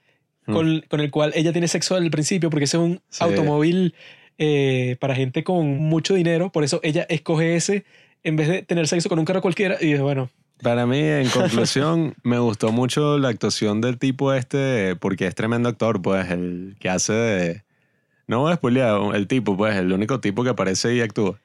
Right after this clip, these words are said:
Speaker 2: El hombre.
Speaker 1: Eh, me gustó burda su actuación, hubo uno que otro momento gracioso o interesante, así que, que, "Ah, mira, <laughs> jaja, ¿qué es esto? Qué locura".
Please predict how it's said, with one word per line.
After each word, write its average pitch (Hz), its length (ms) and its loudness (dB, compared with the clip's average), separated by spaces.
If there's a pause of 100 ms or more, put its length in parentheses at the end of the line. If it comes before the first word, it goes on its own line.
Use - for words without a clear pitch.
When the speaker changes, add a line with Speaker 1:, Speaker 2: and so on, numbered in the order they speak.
Speaker 2:
El 143 120 -2
hombre. 143 380 -2 (460)
Speaker 1:
Eh, 101 520 2
me 101 320 0
gustó 110 320 2
burda 113 220 2
su 135 100 -2
actuación, 160 840 0 (100)
hubo 131 320 2
uno 143 180 0
que 143 100 0
otro 143 180 0
momento 113 400 0
gracioso 120 760 0 (160)
o 117 220 0
interesante, 104 720 0
así 120 260 0
que, 127 160 -4
que, 139 100 -2
"Ah, 185 140 0
mira, 185 240 0
<laughs> - 0 -
jaja, 165 340 -2
¿qué - 100 -4
es 131 80 -2
esto? 139 280 -4
Qué 127 80 -2
locura". 131 400 0